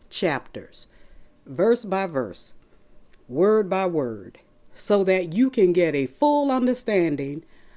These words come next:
of what God is trying to communicate. Now, before I lay the, uh, foundation of this new episode entitled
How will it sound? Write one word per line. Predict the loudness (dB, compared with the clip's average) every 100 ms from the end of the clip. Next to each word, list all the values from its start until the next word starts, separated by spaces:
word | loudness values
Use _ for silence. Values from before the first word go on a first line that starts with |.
| -20 -4
of | -4 0
what | -2 -2
God | -2 0 0
is | -2 -4
trying | -2 0 0
to | -2
communicate. | 0 2 2 2 -2 -4 -14 _ -20 -20 -20 -2 4
Now, | 4
before | 4 2 2
I | 2
lay | 4 6 8 6 2 -6 _ _ _ _ _ -16
the, | -4 0 2
uh, | 0
foundation | 0 4 4 6 4 4 0 -2 -4 -12 _ _ -20 -20 _ _ -2
of | 2 2 0 -2 -8 -10
this | 0 2 4
new | 4 4
episode | 2 -2 0 0 0
entitled | -2 -2 -4 -4 -4 -6 -10